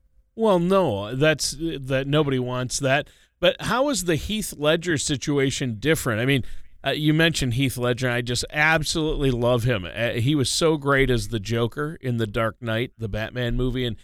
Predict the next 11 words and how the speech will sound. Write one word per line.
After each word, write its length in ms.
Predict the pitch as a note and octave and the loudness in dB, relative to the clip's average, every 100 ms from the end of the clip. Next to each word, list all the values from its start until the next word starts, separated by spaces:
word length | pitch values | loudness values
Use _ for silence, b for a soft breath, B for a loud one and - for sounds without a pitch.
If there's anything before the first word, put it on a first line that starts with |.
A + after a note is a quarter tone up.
| b b _ | b b _
uh, 120 | C#3+ C#3 | -6 -4
it's 220 | C#3+ - | -4 0
such 240 | F#3+ F3 | -2 0
a 60 | D#3+ | -2
shame 520 | - - E3+ E3 D#3 | -2 0 0 2 0
to 80 | B2+ | 0
lose, 500 | A#2+ C#3 C#3 B2+ A2+ | 2 4 4 4 0
uh, 180 | A2+ A2 | -2 -2
him 240 | G2+ B2+ A2 | 0 0 -2
so 240 | - G#2+ | -2 -2
young. 440 | G2+ F2+ E2+ D2+ | -2 -4 -8 -12